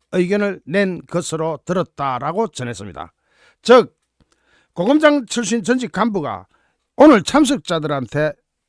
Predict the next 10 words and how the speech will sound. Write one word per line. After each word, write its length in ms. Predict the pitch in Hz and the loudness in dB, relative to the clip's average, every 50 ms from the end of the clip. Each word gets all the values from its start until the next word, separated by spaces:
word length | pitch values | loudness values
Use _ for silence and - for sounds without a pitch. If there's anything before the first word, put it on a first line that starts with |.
| _ _ _ | _ _ _
전화로 320 | - 170 202 254 262 202 | -2 0 2 2 2 0
다 140 | 120 127 113 | -4 -6 -10
들었다는 540 | - - 262 294 294 190 - 120 107 95 90 | -4 -2 -2 -2 -2 -4 -8 -10 -10 -10 -12
겁니다. 480 | 92 87 78 73 87 90 131 175 185 _ _ _ _ _ _ _ _ | -14 -18 -16 -16 -14 -14 -14 -14 -16 _ _ _ _ _ _ _ _
자, 380 | _ - 139 127 107 87 80 - _ _ _ _ | _ -8 -8 -6 -6 -8 -12 -16 _ _ _ _
그러면서 800 | _ 214 254 269 262 240 202 175 147 - 196 220 226 220 196 - _ _ | _ 0 2 2 2 0 -2 -2 -4 -2 0 0 0 0 -2 -6 _ _
이 240 | 180 208 208 208 | -10 -8 -8 -8
감-, 300 | 156 - 185 202 180 - _ _ _ | -8 -8 -8 -8 -8 -14 _ _ _
전직 260 | - 185 214 185 165 | -2 -2 -2 -2 -2
간부는 400 | 160 147 139 131 113 127 139 | -6 -6 -6 -6 -8 -10 -12